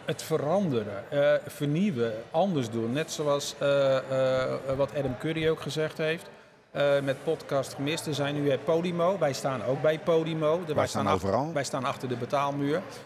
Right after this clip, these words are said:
Speaker 1: Alleen bij ons, we hebben ze gratis weggegeven. Eh, en, eh, Spotify, daar kan je ook achter de betaalmuur. Wij staan echt op elk platform. Zelfs, eh, Noemerland, en daar staan wij.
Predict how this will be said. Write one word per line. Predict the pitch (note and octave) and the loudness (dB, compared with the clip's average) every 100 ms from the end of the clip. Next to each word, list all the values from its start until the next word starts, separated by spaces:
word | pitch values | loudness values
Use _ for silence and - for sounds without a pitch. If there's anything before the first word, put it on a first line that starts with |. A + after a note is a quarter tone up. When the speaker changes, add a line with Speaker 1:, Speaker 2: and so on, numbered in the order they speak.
| - | -6
Speaker 1:
Alleen | B2+ C3+ | 0 0
bij | C3 | 0
ons, | C3 C3 | -2 0
we | C#3+ | -2
hebben | B2+ | -2
ze | A2+ | -6
gratis | A2 C#3 B2 - - | -4 -2 -2 -2 -4
weggegeven. | - C#3+ - C#3 C#3 E3 - - - - - | -4 -6 -2 -2 -2 -6 -12 -18 -20 -16 0
Eh, | D3+ D3 D3+ D3+ D3 D3 C#3+ | 4 4 4 2 0 0 0
en, | C#3+ C3 C3+ | 0 -4 -4
eh, | C3 | -4
Spotify, | B2 D#3+ D3+ D3 D#3 D3+ | -4 -6 -6 -2 2 2
daar | D3+ C3+ | 0 0
kan | C3+ | -2
je | |
ook | B2 D#3+ | 0 -2
achter | F#3+ D3+ | -4 -4
de | C#3 | -4
betaalmuur. | C#3+ D3+ D3 D3 | 0 0 0 -2
Wij | - | -4
staan | - E3+ | -2 -2
echt | D#3+ | -2
op | D3+ - | -4 0
elk | F#3+ F#3 - | 2 2 0
platform. | E3 D#3+ - - F3+ C4 - - - - - - - | 2 2 2 -2 0 -2 -6 -16 -20 -20 -20 -18 -14
Zelfs, | - D#3 C#3+ - | -4 0 0 0
eh, | C3 B2+ A#2+ A2+ | 0 2 0 -2
Noemerland, | B2+ D#3+ D3+ C#3 C3+ B2 | -2 2 4 4 4 2
en | C#3 | -2
daar | B2+ | 0
staan | - D#3 D#3 E3 | 0 0 0 0
wij. | E3+ | -2